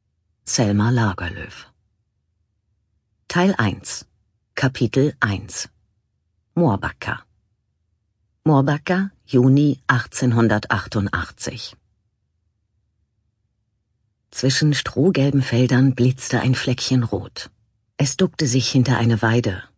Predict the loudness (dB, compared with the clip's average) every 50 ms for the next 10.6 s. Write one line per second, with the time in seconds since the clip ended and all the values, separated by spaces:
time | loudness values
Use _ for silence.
0 | _ _ -2 0 0 0 -2 -2 0 0 2 2 2 2 0 0 0 0 0 0
1 | 0 -2 -2 -4 -4 0 0 2 2 2 0 0 0 0 0 0 0 0 0 2
2 | 2 0 0 -2 -2 -2 0 -2 0 0 0 -2 -2 -2 -2 0 0 0 0 -2
3 | -2 0 2 4 4 4 4 2 0 -2 -4 -2 -4 -4 -2 0 0 0 0 0
4 | -2 -2 -2 -2 -2 -4 -2 0 0 0 0 0 0 -2 -2 -2 -2 -2 -2 -2
5 | -2 -4 -4 -6 -8 -10 -10 -10 -10 -10 -10 -10 -10 -12 -14 -16 _ _ _ _
6 | _ _ _ _ _ _ _ _ _ _ -2 0 0 2 2 2 2 2 2 2
7 | 0 -2 -2 -2 -2 -2 -2 -2 -2 -2 -4 -6 -4 -2 -2 0 0 -2 -4 -4
8 | -4 -4 -2 0 0 0 0 0 0 0 -2 -2 -2 -4 -6 -4 -2 0 2 2
9 | 0 0 0 0 -2 -2 -2 -4 -4 -2 -2 -2 -4 -4 -4 -6 -6 -6 -4 -4
10 | -4 -4 -4 -6 -6 -6 -6 -4 -4 -4 -4